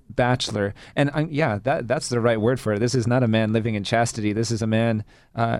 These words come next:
who is taking advantage of other people for his own sake. Now, that's kind of how we've understood the term bachelor as celibate priests. And,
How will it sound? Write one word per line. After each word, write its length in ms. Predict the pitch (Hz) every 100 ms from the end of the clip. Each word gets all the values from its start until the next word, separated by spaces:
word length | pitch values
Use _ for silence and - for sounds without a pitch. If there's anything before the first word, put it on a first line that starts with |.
| 120
who 440 | 117 120 113 117 -
is 280 | 120 110 104
taking 320 | 120 117 120
advantage 360 | 104 113 131 113
of 100 | 107
other 140 | 104
people 440 | 104 107 104 101 - _ _
for 280 | - 120 113
his 420 | 107 127 123 - -
own 260 | 123 113 107
sake. 340 | - 127 107
Now, 160 | 120 117
that's 160 | 127
kind 120 | 147 123
of 60 |
how 120 | 123
we've 200 | 113 117
understood 540 | 117 110 - 117 117 92 - - _ -
the 60 |
term 260 | - 120 107
bachelor 460 | 110 117 - 113
as 440 | 107 107 101 98 - -
celibate 380 | 120 113 107
priests. 420 | - 120 110 - 113
And, 240 | 110